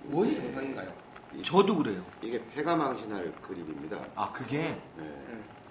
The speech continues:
Speaker 3: 제가
Speaker 2: 전
Speaker 3: 그래요.
Speaker 2: 세계 프로, 프로들 스윙 동영상 많이 보셨다면.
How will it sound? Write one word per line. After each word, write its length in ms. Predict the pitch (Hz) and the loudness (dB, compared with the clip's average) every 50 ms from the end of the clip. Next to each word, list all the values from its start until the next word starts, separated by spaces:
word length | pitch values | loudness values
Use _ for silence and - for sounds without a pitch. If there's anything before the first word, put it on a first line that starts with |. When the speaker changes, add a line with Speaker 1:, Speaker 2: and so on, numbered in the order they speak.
| - - - - - | -18 -18 -18 -16 -6
Speaker 3:
제가 280 | - - 202 208 226 - | 6 6 10 10 10 10
Speaker 2:
전 160 | 156 156 160 | 10 8 8
Speaker 3:
그래요. 120 | 185 208 202 | 8 8 8
Speaker 2:
세계 360 | 202 208 190 196 190 - - | 8 8 8 8 6 6 2
프로, 220 | 160 151 135 127 123 113 - - - - - - | -2 -2 -2 -2 -2 -6 -10 -14 -16 -18 -6 0
프로들 460 | 214 226 226 220 220 208 175 - - - | 6 6 8 8 8 8 6 6 0 -8
스윙 260 | - - - 190 180 156 | -8 -2 0 0 2 2
동영상 360 | 156 151 151 147 139 147 135 | 2 2 2 2 0 0 -2
많이 160 | 113 110 120 | 0 -2 -2
보셨다면. 840 | - 101 101 104 113 107 - 92 71 67 65 67 - - - - | -2 -4 -4 -4 -4 -2 -2 -4 -4 -4 -8 -8 -10 -10 -12 -14